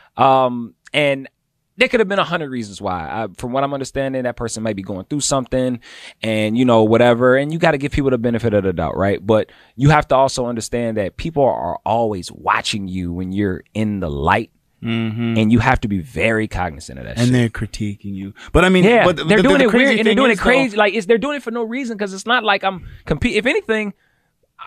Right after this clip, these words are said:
Speaker 1: m-, m-, what I do benef-, will benefit you.
Speaker 2: But it's not just
Speaker 1: So you're,
Speaker 2: that.
Speaker 1: why,
Speaker 2: It's
Speaker 1: are
Speaker 2: not
Speaker 1: you
Speaker 2: just
Speaker 1: hating
Speaker 2: that.
Speaker 1: on me? Or is it an
Speaker 2: One of,
Speaker 1: envy thing?
Speaker 2: one of
Speaker 1: Like,
Speaker 2: the
Speaker 1: what is
Speaker 2: good,
Speaker 1: that?
Speaker 2: one of
Speaker 1: Like,
Speaker 2: the,
Speaker 1: I never
Speaker 2: one of the
Speaker 1: understood.
Speaker 2: good brothers, one of the good brothers from,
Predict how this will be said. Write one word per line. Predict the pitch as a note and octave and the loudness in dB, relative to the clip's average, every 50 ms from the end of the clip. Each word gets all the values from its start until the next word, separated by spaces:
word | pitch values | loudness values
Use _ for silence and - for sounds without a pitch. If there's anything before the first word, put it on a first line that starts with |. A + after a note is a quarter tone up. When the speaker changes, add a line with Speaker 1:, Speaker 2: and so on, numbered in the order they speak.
| - _ | -14 _
Speaker 1:
m-, | F#3 F#3+ F#3 - - F3+ | -4 -4 -4 -4 -6 -2
m-, | F#3 E3+ E3 D#3+ D#3 | -2 0 0 0 2
what | E3+ G3 A3 | 4 4 4
I | A#3 D4 D#4+ | 4 2 0
do | D4 A3 G#3+ G3 | 0 0 -2 -2
benef-, | D#3 B2 - B3 D#4 F#4+ C#4+ - | 0 2 2 2 2 2 -2 0
will | E3+ F3+ E3 | 0 0 2
benefit | B2+ A3+ D4 G#4+ F#4 - D3 A#2 - - - | 4 2 0 0 -2 -2 -2 -2 -2 -4 -8
you. | E2+ C#2 - - | -8 -12 -6 -2
Speaker 2:
But | F3 G#3 | -2 -2
it's | G#3+ - | -2 -2
not | A3+ - - - | -4 -6 -6 -6
just | G#3 F#3+ - | -10 -6 0
Speaker 1:
So | - A3+ | 0 2
you're, | G#3+ G#3+ | 4 4
Speaker 2:
that. | G3+ F3 | 4 4
Speaker 1:
why, | G3 G3+ | 4 4
Speaker 2:
It's | G#3+ | 4
Speaker 1:
are | G#3 G3 | 2 2
Speaker 2:
not | G3+ G3+ | 2 0
Speaker 1:
you | - | 2
Speaker 2:
just | F#3+ F#3+ | 2 2
Speaker 1:
hating | B3+ - C#4+ C4+ | 4 4 2 2
Speaker 2:
that. | C#4 | 2
Speaker 1:
on | C#4 C#4 | 0 0
me? | C#4+ C#4+ C#4 | 0 0 0
Or | A#3+ - | 0 2
is | G3 G3 D#3+ | 0 0 0
it | F3+ D#3+ | -2 -4
an | C3 G2+ | -4 -6
Speaker 2:
One | A#2 A#2+ A#2+ A#2 F#3+ A#3 C4+ | -8 -10 -4 -2 0 0 0
of, | D4 | 0
Speaker 1:
envy | C#4+ C#4 | -2 -2
thing? | - D4 D4+ D4+ D4 D4 | -2 -2 -2 -2 -2 -2
Speaker 2:
one | G3+ A3 G3+ | 0 0 0
of | |
Speaker 1:
Like, | F#3 | 0
Speaker 2:
the | G3+ G#3+ | 0 0
Speaker 1:
what | C#4 D#4+ | 0 2
is | - G#3+ | 2 0
Speaker 2:
good, | G#3+ - | 0 0
Speaker 1:
that? | C#3+ B2 | -2 -2
Speaker 2:
one | A#3 A#3+ | -2 -2
of | |
Speaker 1:
Like, | D3 E3 F3 | -2 0 0
Speaker 2:
the, | G#3+ | 0
Speaker 1:
I | A#3 | -2
never | A#3 C4 A3 | -2 -4 -4
Speaker 2:
one | B3 | -4
of | A#3+ | -4
the | A3+ F#3+ | -4 -4
Speaker 1:
understood. | E3+ E3 G3 F#3+ F#3+ | -4 -2 -2 -2 -2
Speaker 2:
good | F#3 E3 D3+ | -4 -6 -6
brothers, | D#3+ D#3 C#3 A2 G#2 G2+ - _ _ - | -6 -6 -6 -8 -12 -16 -20 _ _ -12
one | A2 C3 C3 | -10 -10 -8
of | B2 | -8
the | A#2+ A2+ | -10 -12
good | A2 A2+ B2 C3 B2+ A#2 | -12 -12 -12 -10 -10 -10
brothers | A2+ A#2+ A#2 A#2 A2 - - - - - - - | -8 -8 -8 -8 -10 -12 -16 -20 -20 -20 -20 -20
from, | G2 G2+ F#2+ | -18 -16 -16